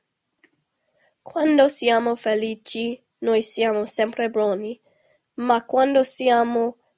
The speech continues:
buoni non sempre siamo felici. Wild Oscar, il ritratto di Dorian Gray. Uno.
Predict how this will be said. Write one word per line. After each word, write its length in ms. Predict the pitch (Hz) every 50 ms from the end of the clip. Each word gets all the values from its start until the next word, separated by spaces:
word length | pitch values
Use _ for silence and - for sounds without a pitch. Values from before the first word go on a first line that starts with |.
| _ _ -
buoni 480 | 226 226 240 233 233 240 233 226 240
non 500 | 220 214 220 226 233 247 247 254 269 269 254
sempre 720 | - - - 233 226 233 233 254 240 226 220 226 - _ _ _
siamo 460 | - - - - 220 214 220 214 208
felici. 680 | 208 - 196 190 190 180 190 202 - - - 240 - _ _ _ _ _ _ _ _
Wild 420 | - 214 220 226 226 247 277 269 - -
Oscar, 600 | 226 233 240 233 - - - - 240 233 233 - _ _ _ _ _ _ _ _ _
il 200 | - 254 240 226
ritratto 720 | 226 233 233 - - - 247 247 247 _ - 262 240 247
di 240 | 233 240 240 233 220
Dorian 440 | 202 220 220 220 226 220 214 214 208
Gray. 380 | - - 160 - - - _ _ _ _ _ _ _ _ _ _ _ _ _ _ _ _ _ _ _ _ _ _ _ _ - - - _ _ _
Uno. 400 | - 302 269 233 202 202 - _